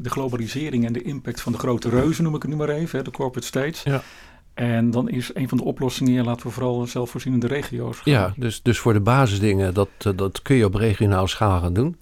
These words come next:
Speaker 1: Mhm.
Speaker 2: Eh, en daarnaast, eh, ben je natuurlijk ook wereldwijd bezig, hè. Dus de, de burger wordt, wat ik dan noem, glocal, hè.
Speaker 1: Ja.
Speaker 2: Lokaal, maar ook global.
Speaker 1: Ja.
Speaker 2: Ehm,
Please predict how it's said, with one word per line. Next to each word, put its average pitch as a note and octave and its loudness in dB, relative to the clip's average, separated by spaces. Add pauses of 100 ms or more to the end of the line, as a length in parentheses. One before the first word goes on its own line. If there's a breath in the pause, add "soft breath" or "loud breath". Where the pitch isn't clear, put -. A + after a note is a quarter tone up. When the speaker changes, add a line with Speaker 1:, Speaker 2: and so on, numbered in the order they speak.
Speaker 1:
Mhm. A2 -2 (600 loud breath)
Speaker 2:
Eh, A2+ 2
en A2+ 4
daarnaast, G#2 4
eh, G2+ 4 (140)
ben G2 4
je F#2+ 4
natuurlijk F#2 2
ook G2 4
wereldwijd G2+ 4
bezig, F#2 4
hè. A2+ 0
Dus - -2
de, F2+ 4
de F#2+ 4
burger G#2 6
wordt, F#2+ 2
wat G2 2
ik G2+ -2
dan G2 4
noem, F#2 4
glocal, A#2+ 6
hè. A#2 4 (180)
Speaker 1:
Ja. B2+ 0 (100)
Speaker 2:
Lokaal, A2 4
maar G2 4
ook G2+ 2
global. A#2+ 6 (120)
Speaker 1:
Ja. G2+ 0
Speaker 2:
Ehm, G2 0